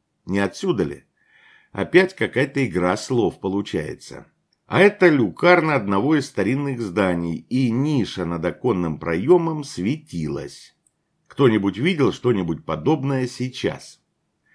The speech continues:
Ну и еще один способ применения мини-куполов на правах версии. Хочу привести, чтобы снять интригу со столбами. Собственно, после этого фото переходим ко второму набалдашнику на Кеманче,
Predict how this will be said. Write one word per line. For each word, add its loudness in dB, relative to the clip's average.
Ну 6
и 4
еще 2
один 4
способ 4
применения 0
мини-куполов 0
на 0
правах 2
версии. -2
Хочу 2
привести, -2
чтобы 0
снять -2
интригу -2
со -6
столбами. -2
Собственно, 2
после 2
этого 4
фото 6
переходим 2
ко 0
второму 2
набалдашнику 2
на 0
Кеманче, -2